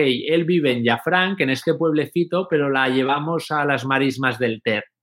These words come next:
a toda esa zona de la desembocadura del río en el Mediterráneo?". Y pensé, "Guau, buenísimo".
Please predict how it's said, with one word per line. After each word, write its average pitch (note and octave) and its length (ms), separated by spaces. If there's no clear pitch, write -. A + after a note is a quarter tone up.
a B2 120
toda C3+ 180
esa C3 200
zona C3 240
de B2+ 60
la B2 60
desembocadura B2+ 760
del A#2+ 180
río C#3 380
en C3 80
el B2+ 140
Mediterráneo?". A#2+ 760
Y A2+ 80
pensé, A#2 380
"Guau, A#2+ 360
buenísimo". B2 640